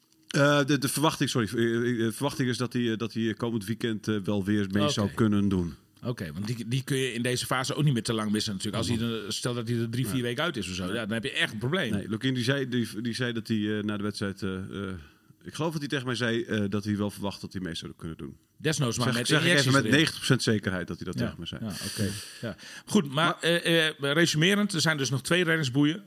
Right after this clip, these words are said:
Speaker 2: Ik, eh,
Speaker 1: Ja.
Speaker 2: doe er eentje bij.
Speaker 1: <laughs> Ja.
Speaker 2: E-, eentje is dan, eh, dat, dat, eh, Dick zijn, eh, zetel beschikbaar stelt en dat er een soort schokeffect teweeg ka-, eh, wordt gebracht.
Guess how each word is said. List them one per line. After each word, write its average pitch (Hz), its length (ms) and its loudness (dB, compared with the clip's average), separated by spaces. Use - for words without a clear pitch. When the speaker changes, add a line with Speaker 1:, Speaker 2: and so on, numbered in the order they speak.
Speaker 2:
Ik, 113 160 -4
eh, - 100 -12
Speaker 1:
Ja. 131 120 2
Speaker 2:
doe 131 120 0
er 123 60 -2
eentje 135 260 2
bij. 139 340 2
Speaker 1:
<laughs> 156 60 -2
Ja. 143 240 2
Speaker 2:
E-, 143 120 4
eentje 147 340 2
is 120 120 2
dan, 120 300 -2
eh, 110 140 -2
dat, 101 220 -4
dat, 110 200 -2
eh, 107 180 -4
Dick 127 160 0
zijn, 107 260 0
eh, 104 100 -2
zetel 170 300 2
beschikbaar 139 400 -2
stelt 139 240 0
en 110 100 0
dat 110 160 0
er 104 80 0
een 101 120 0
soort 110 220 -2
schokeffect 139 480 -4
teweeg 123 380 -4
ka-, 110 400 -4
eh, 110 60 -4
wordt 107 140 -6
gebracht. 107 340 -6